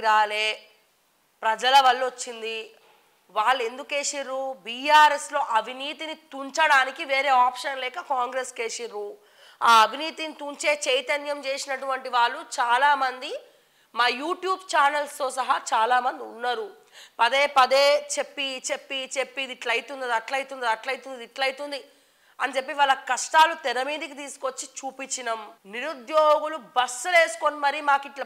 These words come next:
బాధ అవుతుంది, అందుకనే మీరు ఇట్లా ఓట్లు వేయకండి అని వాళ్ళ తల్లిదండ్రులకు ఊర్లలో పోయి సొంత పైసలు ఖర్చు పెట్టుకొని బస్సులలో పోయి చెప్పిండ్రు.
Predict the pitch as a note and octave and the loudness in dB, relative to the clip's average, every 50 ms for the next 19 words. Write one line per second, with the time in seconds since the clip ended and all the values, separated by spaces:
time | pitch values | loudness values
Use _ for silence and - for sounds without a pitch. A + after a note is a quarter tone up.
0 | G3+ G3 G#3 G#3+ B3 C#4 D4+ D4 D4 D4 C#4+ C#4 C4+ C4 C4+ D4 D#4 D4 B3+ B3 | -2 0 4 4 4 4 2 0 -4 -6 -10 -14 -12 -12 -10 -8 -6 -6 -6 -6
1 | C#4 - C#4+ C#4 C#4+ C#4 C#4 B3 A#3 - - B3 G#3+ G#3 G#3+ B3 C4 B3 C#4 C#4 | -8 -6 -4 -4 -4 -4 -8 -10 -12 -10 -8 -6 -6 -4 -4 -4 -4 -2 -2 -2
2 | C4+ C4+ C4+ C4+ B3+ C4 C4+ C#4 C4+ B3+ A#3+ - A3+ G#3 G#3 A#3 C4+ C#4 C#4 C4+ | -2 -2 -2 -4 -4 -4 -4 -6 -6 -6 -6 -4 -4 -4 -4 -2 -2 -2 -2 -2
3 | B3 A#3 A#3+ B3 B3 C#4+ C4+ A3 G3+ G#3+ B3 C4+ D4 C#4+ C#4+ C4+ A#3 G3 G3 G#3+ | -4 -6 -8 -8 -6 -8 -12 -12 -12 -14 -10 -6 -4 -4 -2 -2 -4 -4 -6 -6
4 | C4+ E4+ A#4 - - _ _ _ _ _ _ _ _ - - A#3 B3+ C4+ D4 C#4+ | -6 -6 -8 -8 -12 _ _ _ _ _ _ _ _ -6 -4 -4 -2 0 0 0
5 | C#4 C#4+ C4+ C4 C4 C4+ A#3+ A#3+ A#3 G#3 G3+ - - C4 C4 B3+ B3+ - C#4+ C#4+ | 2 2 0 0 0 -4 -6 -4 -4 -4 -4 -4 -4 -2 -2 -2 -2 -4 -6 -6
6 | C#4 A3+ A3 G#3 G#3+ - C4+ C4+ C#4 C4 A#3 B3 C#4 B3 - C#4 B3 - - A#3+ | -6 -4 -6 -6 -4 -4 -4 -2 -2 -2 -2 -4 -8 -10 -10 -14 -14 -14 -12 -14
7 | A#3 A3 G#3 A3 A3+ | -14 -10 -6 -4 -2